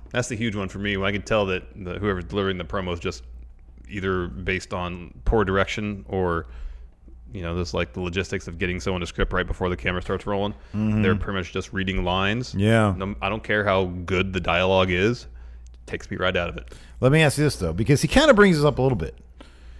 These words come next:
Speaker 2: Can a really, really good promo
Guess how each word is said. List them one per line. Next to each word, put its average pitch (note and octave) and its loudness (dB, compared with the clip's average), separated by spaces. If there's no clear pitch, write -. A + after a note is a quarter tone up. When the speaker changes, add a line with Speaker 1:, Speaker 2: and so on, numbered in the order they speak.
Speaker 2:
Can E3+ 8
a A#2+ 6
really, C3+ 8
really F#3+ 4
good D3 0
promo F2+ -4